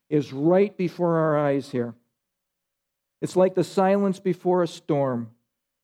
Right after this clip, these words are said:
The target of the first four trumpet judgments is the earth itself. A decimation of what the earth dwellers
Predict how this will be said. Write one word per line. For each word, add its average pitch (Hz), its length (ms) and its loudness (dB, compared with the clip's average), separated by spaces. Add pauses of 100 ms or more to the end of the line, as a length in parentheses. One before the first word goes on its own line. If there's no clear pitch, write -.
(180)
The 147 80 0
target 226 520 0
of 165 140 0
the 156 100 -2
first 202 440 0
four 202 240 2
trumpet 180 540 -4
judgments 147 680 -4 (380)
is 151 180 0
the 151 280 -2
earth 175 420 0 (320)
itself. 127 720 -8 (1080)
A 156 140 2
decimation 208 1400 0 (420)
of 156 160 0
what 180 260 2
the 156 260 0
earth 202 400 0
dwellers 165 640 0